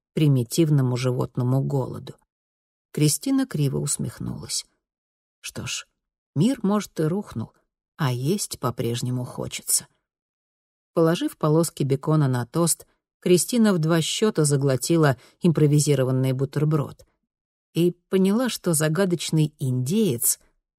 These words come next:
был прав. Каким-то странным, необъяснимым образом, но еда и впрямь уменьшала степень трагичности момента.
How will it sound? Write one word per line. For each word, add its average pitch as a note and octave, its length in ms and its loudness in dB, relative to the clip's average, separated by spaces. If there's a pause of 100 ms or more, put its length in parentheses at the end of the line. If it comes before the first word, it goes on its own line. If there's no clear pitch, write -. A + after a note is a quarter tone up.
был G3 220 0
прав. - 520 -8 (680)
Каким-то F3 520 0
странным, E3 800 2 (300)
необъяснимым F#3 840 6 (100)
образом, E3+ 580 4 (300)
но F#3+ 120 6
еда G3 260 4
и - 180 2
впрямь G#3 460 2
уменьшала C#3 720 4 (400)
степень D3+ 560 2
трагичности B2 960 -4 (520)
момента. C3+ 680 0